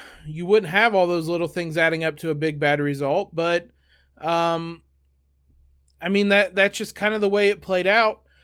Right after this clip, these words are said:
You would have hoped for kind of a complete sixty-minute performance, and ultimately, I mean, the good news is I U got it together and did do that in the second half where they, they cruised,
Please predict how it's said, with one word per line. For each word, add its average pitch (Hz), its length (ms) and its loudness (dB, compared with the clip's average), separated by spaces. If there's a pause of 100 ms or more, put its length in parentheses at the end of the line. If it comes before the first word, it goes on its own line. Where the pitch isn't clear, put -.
(400)
You 170 180 -8
would 220 120 4
have 180 100 -2
hoped 196 280 2
for 208 220 2
kind 208 220 0
of 196 80 0
a 190 60 0
complete 226 520 -6
sixty-minute 190 720 -4
performance, 175 1000 -4 (800)
and 175 480 -2 (100)
ultimately, 240 840 2
I 180 80 -4
mean, 202 520 0
the 175 100 -4
good 226 260 2
news 214 280 4
is 190 140 0
I 190 120 6
U 202 160 -2
got 175 260 4
it 196 100 0
together 190 520 0
and 170 260 -6
did 202 260 0
do 170 200 -6
that 165 280 2
in 165 280 -8
the 160 100 -8
second 170 360 -4
half 165 340 -4
where 165 100 -2
they, 143 220 -4 (180)
they 156 140 -4
cruised, 185 720 -6